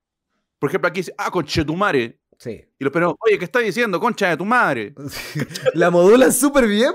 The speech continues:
Speaker 2: pues, weón.
Speaker 1: Weón, incluso cuando están hablando, "Oye, la saca se mata, concha de tu madre, huevón".
Speaker 2: ¿Y cómo
Speaker 1: Weón.
Speaker 2: vaya, cómo vaya si estáis en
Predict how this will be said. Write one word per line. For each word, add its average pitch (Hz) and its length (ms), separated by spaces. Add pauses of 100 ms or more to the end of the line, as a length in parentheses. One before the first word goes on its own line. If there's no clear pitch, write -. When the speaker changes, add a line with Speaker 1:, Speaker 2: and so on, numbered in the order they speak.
(120)
Speaker 2:
pues, 226 160
weón. 151 400
Speaker 1:
Weón, 233 140 (120)
incluso 233 220 (180)
cuando 202 140
están 220 160
hablando, 233 340
"Oye, 262 260
la 196 120
saca 302 320
se 226 180
mata, 311 320
concha 247 400
de 214 80
tu 220 120
madre, 269 320
huevón". 220 580 (400)
Speaker 2:
¿Y 185 120
cómo 269 220
Speaker 1:
Weón. 269 140
Speaker 2:
vaya, 220 300
cómo 247 240
vaya 220 220
si - 120
estáis 190 240
en 190 60